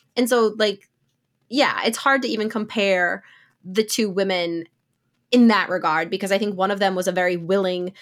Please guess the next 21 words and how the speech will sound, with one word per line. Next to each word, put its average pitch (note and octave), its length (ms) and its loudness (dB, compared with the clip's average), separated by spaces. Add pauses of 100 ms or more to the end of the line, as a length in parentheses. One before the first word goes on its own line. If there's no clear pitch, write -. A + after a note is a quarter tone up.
(380)
tabloid F3+ 560 0
participant. G#3+ 800 -4
We F3+ 120 -4
know F#3 200 2
she F#3 180 -2
used F3 320 -2
the E3 60 -6
press. F3+ 300 -4
We F3+ 120 -4
know E3 120 -4
she F3 160 -6
loved D#3+ 240 -6
the D#3+ 80 -8
press. A3 260 -4
She F3 120 -6
would E3+ 80 -8
call E3+ 180 -6
the E3 60 -6
paparazzi E3 560 -4
on E3 80 -10
herself. E3+ 420 -8